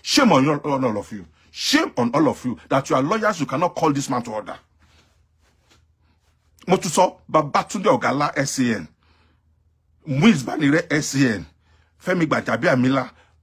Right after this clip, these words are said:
Fashola, Raji Fashola, S A N. Shame on all of you. But you cannot call Tinubu to order. What is it? Kí ló wà ńbẹ̀? What is it? Kí ló wà ńbẹ̀?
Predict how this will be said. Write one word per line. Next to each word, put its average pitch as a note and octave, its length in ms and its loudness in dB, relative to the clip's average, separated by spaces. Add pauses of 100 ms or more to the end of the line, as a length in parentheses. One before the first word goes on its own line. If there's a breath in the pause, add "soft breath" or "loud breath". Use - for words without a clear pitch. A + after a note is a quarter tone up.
Fashola, E3+ 800 0
Raji E3+ 220 -4
Fashola, E3+ 340 0
S D#3+ 200 -2
A D3+ 80 2
N. G#2 160 -6 (200 loud breath)
Shame - 400 4
on C3 100 0
all D3+ 120 0
of - 180 -4
you. G2+ 140 -8 (180 soft breath)
But A4+ 240 -2
you D#3+ 80 2
cannot - 340 -2
call E3 200 2
Tinubu B2+ 320 -4
to - 100 -8
order. G2+ 180 -10 (2250)
What - 240 4
is C#3+ 180 0
it? C3 140 -2 (260)
Kí B3+ 80 0
ló C4 120 2
wà A3+ 200 -2
ńbẹ̀? - 160 -14 (2250)
What B3 200 -2
is G#3 140 -8
it? - 220 -10 (420)
Kí G3+ 80 -2
ló B3 80 4
wà D#3 160 -4
ńbẹ̀? - 160 -10